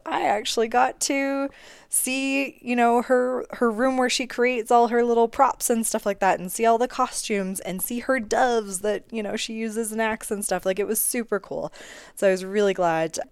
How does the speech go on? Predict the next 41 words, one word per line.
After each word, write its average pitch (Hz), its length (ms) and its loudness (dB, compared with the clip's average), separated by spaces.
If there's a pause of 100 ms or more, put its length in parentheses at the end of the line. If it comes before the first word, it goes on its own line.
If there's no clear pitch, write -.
(100)
to 294 120 0
meet 302 180 0
Carissa. 180 440 2 (180)
But 269 320 6
we 226 220 -8
actually 302 400 2
met 180 240 -2
first, - 520 -2
and 196 140 -4
we 202 80 -4
talk 202 180 -4
about 196 200 -2
this 190 160 -2
in 196 40 -6
the 185 60 -4
podcast, 170 440 -4 (160)
at 180 120 -2
an 180 140 -2
event 226 280 0
called 196 300 0
Pachacacha. - 680 -4 (880)
So 180 300 8
Pachacacha 196 720 2
is 175 220 -2
where 175 140 0
you 175 160 -4
get 165 460 0 (680)
to, 175 360 -2
it's - 140 -8
like 339 140 6
a - 20 2
mini 247 240 0
ted - 240 -4
Talk, - 220 -10
if - 120 -18
you 139 60 -12
will. 127 160 -8
You 143 100 -10
get 147 160 -2
twenty 262 300 -2
slides 175 600 -2